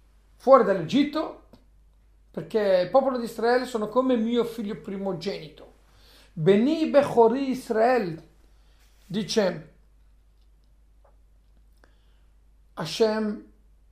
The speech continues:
di dire a Parò. Per cui nel capitolo quattro, verso ventidue,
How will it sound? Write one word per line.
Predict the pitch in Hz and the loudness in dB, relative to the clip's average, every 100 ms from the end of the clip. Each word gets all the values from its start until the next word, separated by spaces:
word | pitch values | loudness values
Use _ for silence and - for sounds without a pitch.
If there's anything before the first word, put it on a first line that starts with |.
| _ | _
di | 170 156 | -10 -8
dire | 185 214 214 208 - - _ _ _ _ _ _ _ _ _ _ | -2 0 0 0 -4 -14 _ _ _ _ _ _ _ _ _ _
a | - | -8
Parò. | 160 175 - 127 - _ _ _ _ _ _ _ _ _ _ _ _ _ _ _ _ _ _ _ _ _ _ _ _ _ _ | -4 -4 -4 -8 -12 _ _ _ _ _ _ _ _ _ _ _ _ _ _ _ _ _ _ _ _ _ _ _ _ _ _
Per | 196 | -4
cui | 196 320 294 - - | 0 0 0 -8 -12
nel | 190 165 | -8 -4
capitolo | 208 277 285 277 240 | -4 -4 -2 -2 2
quattro, | 254 254 254 | 4 4 2
verso | 196 226 233 180 | 0 -2 -2 -8
ventidue, | 170 170 160 156 147 196 | -10 -8 -8 -8 -10 -12